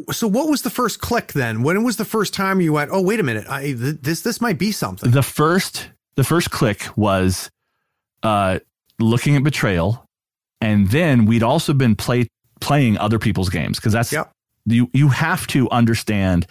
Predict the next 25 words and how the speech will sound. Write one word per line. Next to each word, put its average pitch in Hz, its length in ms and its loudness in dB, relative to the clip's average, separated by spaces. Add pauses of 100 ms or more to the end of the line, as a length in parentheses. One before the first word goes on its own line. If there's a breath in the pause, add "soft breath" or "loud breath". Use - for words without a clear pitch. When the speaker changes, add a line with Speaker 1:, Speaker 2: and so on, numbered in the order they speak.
(320 loud breath)
Speaker 2:
and 123 140 2
I'm 190 180 2
kind 160 300 0
of, 95 260 0
uh, 104 140 -2
guilty 98 540 0
of 92 360 -2
not 104 320 0
doing 107 200 2
this 90 160 0
as 87 120 0
well 82 160 0
in 78 80 0
the 82 60 2
last 80 220 -2
couple 78 220 -4
of 73 80 2
years 98 200 2
because 82 260 -2
I've 82 140 -2
been 80 140 0
so 95 220 -2
focused 92 360 -2
on 82 120 2
miniatures 90 560 0